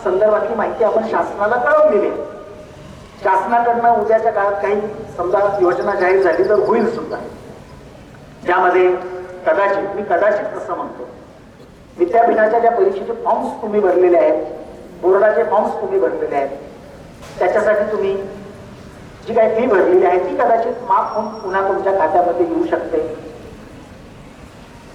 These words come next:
काही विद्यार्थ्यांचे अगदी अंगावरील जे गणवेश आहेत ते वगळता सगळे कपडे वाहून गेलेले असतील गावाकडे समजा घरच्यांचे सुद्धा, असंही झालेलं असतं. किंवा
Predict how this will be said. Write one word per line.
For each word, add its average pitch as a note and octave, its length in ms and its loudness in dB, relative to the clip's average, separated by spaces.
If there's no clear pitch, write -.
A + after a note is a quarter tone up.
काही A#3+ 180 2
विद्यार्थ्यांचे A#3+ 640 0
अगदी A3+ 380 2
अंगावरील A3+ 560 2
जे G#3+ 180 0
गणवेश G#3 380 4
आहेत F3 220 2
ते B3 260 0
वगळता A3+ 460 2
सगळे A3+ 320 0
कपडे B3+ 320 0
वाहून G#3 300 2
गेलेले F3+ 300 4
असतील E3 360 -2
गावाकडे D#3 520 2
समजा D3 260 -2
घरच्यांचे C#3+ 580 -4
सुद्धा, - 260 -10
असंही C4 260 0
झालेलं E3+ 380 2
असतं. - 300 -4
किंवा B3+ 160 0